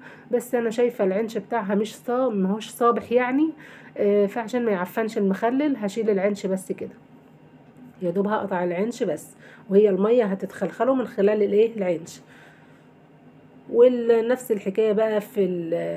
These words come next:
اللفت. بجيب اللفت طبعا اللي هو ماهوش شايخ، اللفت اللي يكون حلو. بجيب ايه الكمية اللي انا عاوزة اضيفها، حوالي، انا جبت حوالي تلات اربع،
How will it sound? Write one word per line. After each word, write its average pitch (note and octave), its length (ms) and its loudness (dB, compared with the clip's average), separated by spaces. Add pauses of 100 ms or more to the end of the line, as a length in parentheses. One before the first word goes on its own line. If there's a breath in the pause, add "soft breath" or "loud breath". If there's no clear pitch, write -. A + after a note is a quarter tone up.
(320)
اللفت. A3+ 560 0 (260 loud breath)
بجيب G3+ 300 0
اللفت G3+ 600 4
طبعا G3 360 0
اللي F3 140 -2
هو G3+ 140 4
ماهوش G3 580 -2 (360)
شايخ، A3+ 500 0
اللفت G3 360 0
اللي F3+ 200 -2
يكون G3+ 240 -2
حلو. D4 340 0
بجيب B3+ 280 2 (120)
ايه A3+ 180 2
الكمية G#3+ 420 2
اللي G3+ 160 0
انا G3+ 140 -2
عاوزة F#3+ 300 -2
اضيفها، G#3 340 -4
حوالي، G3+ 420 -2
انا F#3+ 100 2
جبت G#3+ 260 -4
حوالي G3 320 -2
تلات G#3 280 2
اربع، F#3+ 320 0